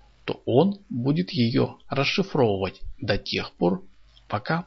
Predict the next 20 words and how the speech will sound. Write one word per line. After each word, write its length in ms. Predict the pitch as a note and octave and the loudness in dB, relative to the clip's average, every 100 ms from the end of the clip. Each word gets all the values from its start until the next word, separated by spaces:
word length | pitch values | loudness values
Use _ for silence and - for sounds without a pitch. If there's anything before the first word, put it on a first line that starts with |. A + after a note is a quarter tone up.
| - | -8
полностью 680 | - G3 B2 G2+ - - G2+ | 6 6 6 0 -4 -8 -6
ее 380 | G#2 G#2 C#3 - - - - - | -2 2 2 0 -14 -20 -20 -6
не 320 | A2 G#2+ G#2 - | -2 0 -2 -2
реализует. 800 | A#2 A#2+ C3+ C#3+ D3 G2+ - - - - - - _ _ _ _ - _ _ _ _ _ - - - | 0 2 4 2 0 -2 -4 -18 -20 -20 -20 -20 _ _ _ _ -20 _ _ _ _ _ -20 -16 -6
И 120 | B2 | -4
так 240 | E3+ F3+ | -2 -4
как 200 | - B2 | -6 -4
варианты 460 | A2+ A#2 D#3 E3 D3 | 0 4 2 2 2
выбора 460 | B2 F#2 F2+ - - | 2 0 -2 -4 -12
в 80 | - | -6
программе 540 | A2+ A#2+ E3 C#3 F2+ - | -4 0 0 0 -4 -2
отсутствуют, 880 | D3+ - - G2+ - C#3 D3+ - - _ _ - | -2 -2 -10 -10 -8 -6 -6 -8 -20 _ _ -10
то 200 | - - - | -10 -8 0
он 300 | C3+ F#3+ F#3+ - - - _ _ - | 4 4 2 -8 -20 -20 _ _ 4
точно 460 | D#3 G#3+ - F#3+ | 4 6 4 4
выполнит 640 | C3 C#3 A2+ A2 G#2 - - | 4 2 0 -2 -4 -6 0
то, 260 | F#3+ G#3 - _ | 0 0 -6 _
что 220 | - - | -16 -4
диктует 480 | E3 - - B2 B2 | -2 -2 0 2 2
ему 380 | B2 A#2 A2 G#2+ | 2 0 0 -4